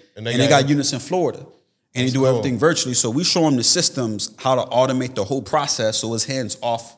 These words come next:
Speaker 2: from them, and they can still cash flow. 'Cause maybe their market is not the best market to do it in. So we also do a market research analysis before we acquire any unit.
Speaker 1: Really?
Speaker 2: We wanna know the numbers, 'cause the money is made in the front end. So we do something which is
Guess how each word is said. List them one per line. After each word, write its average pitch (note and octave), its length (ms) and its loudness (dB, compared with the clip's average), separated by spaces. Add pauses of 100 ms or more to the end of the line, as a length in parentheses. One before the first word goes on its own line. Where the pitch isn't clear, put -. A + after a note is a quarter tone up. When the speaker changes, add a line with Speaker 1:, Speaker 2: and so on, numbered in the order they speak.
(320)
Speaker 2:
from A2+ 200 -8
them, G2+ 320 -6 (280)
and A2+ 120 -8
they - 20 -4
can A2+ 100 -10
still A2 200 -6
cash A#2 320 -6
flow. - 220 -14 (440)
'Cause A#2+ 140 2
maybe D#3+ 240 4
their D#3+ 140 4
market D3+ 440 2
is A#2 100 -4
not C3+ 120 2
the A#2+ 60 -2
best C3+ 280 0
market C#3+ 360 -2
to A#2 60 -8
do F3 220 -4
it A2+ 80 -6
in. G#2+ 160 -6
So A#2+ 240 -2
we B2 200 -4
also C#3 220 0
do B2+ 140 -2
a A2+ 80 0
market A#2+ 380 -2
research A2+ 460 -8
analysis A2+ 460 -4
before G#2 300 -10
we A2+ 120 -4
acquire G#2 360 0
any A#2 200 -4
unit. A2+ 280 -6 (180)
Speaker 1:
Really? A#2+ 280 -8
Speaker 2:
We C3+ 80 4
wanna D3 220 4
know B2 120 0
the G#2+ 80 -6
numbers, B2 300 -4
'cause G#2+ 140 -10
the G#2 100 -4
money D3+ 220 2
is A2+ 100 -2
made B2 140 -2
in G#2 80 -6
the G2+ 60 -8
front A2 220 -8
end. A#2 260 -8 (560)
So G#2+ 140 -8
we C3+ 160 0
do D3 260 2
something B2+ 440 -2
which A2+ 120 -6
is - 140 -2